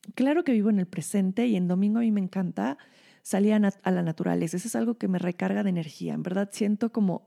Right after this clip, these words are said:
"Ah, estoy lista para empezar la semana". Mis hijas han estado como estas dos últimas semanas de, "Queremos ir al mall". Y yo en verdad digo, "No hay forma de que vaya en mall en diciembre, un domingo a las tres de la tarde.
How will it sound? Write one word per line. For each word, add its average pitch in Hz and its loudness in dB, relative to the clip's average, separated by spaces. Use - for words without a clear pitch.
"Ah, 233 -16
estoy 226 2
lista 240 0
para 214 -4
empezar 190 -6
la 190 -6
semana". 165 -8
Mis 208 2
hijas 226 -2
han 208 2
estado 202 0
como 185 -4
estas 190 -6
dos 185 -6
últimas 190 -4
semanas 190 -4
de, 202 -6
"Queremos 269 -6
ir 285 0
al 285 -2
mall". 262 -2
Y 214 2
yo 240 4
en 254 4
verdad 254 4
digo, 226 4
"No 220 4
hay 277 0
forma 262 -2
de 254 0
que 233 -4
vaya 220 2
en 208 4
mall 196 2
en 233 4
diciembre, 233 0
un 233 4
domingo 208 0
a 214 0
las 185 0
tres 170 -6
de 180 -6
la - -6
tarde. - -16